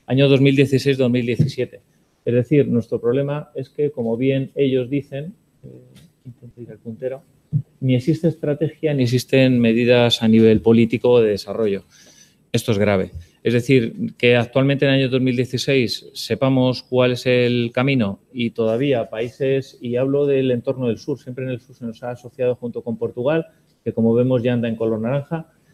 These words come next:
y se nos asocia con Italia, que es uno de los que está precisamente en grado uno, precisamente son de los que más recursos están destinando. Esto hay que sacarlo de aquí. Vamos a la siguiente gráfica. Em,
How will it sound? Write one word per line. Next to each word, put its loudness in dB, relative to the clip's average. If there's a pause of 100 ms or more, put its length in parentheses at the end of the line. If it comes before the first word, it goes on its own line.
(420)
y -2
se -4
nos -4
asocia -2
con 0
Italia, 2
que -6
es -4
uno -2
de 2
los 0
que -12
está -6
precisamente -6
en -2
grado 0
uno, -2
precisamente -8
son -12
de -4
los -12
que -14
más -6
recursos -12
están -8
destinando. -2 (640)
Esto -4
hay 2
que -4
sacarlo -4
de -2
aquí. -12 (640)
Vamos -2
a 0
la 0
siguiente 2
gráfica. -2 (380)
Em, 6